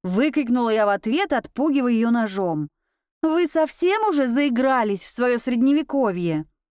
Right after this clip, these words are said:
Скорую вызывайте, если все настолько плохо». «А я говорила, говорила»,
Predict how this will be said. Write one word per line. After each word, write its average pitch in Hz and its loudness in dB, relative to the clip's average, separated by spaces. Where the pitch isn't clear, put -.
Скорую 311 0
вызывайте, 247 -2
если 294 0
все 339 0
настолько 302 0
плохо». 269 -2
«А 214 0
я 220 0
говорила, 294 2
говорила», 320 0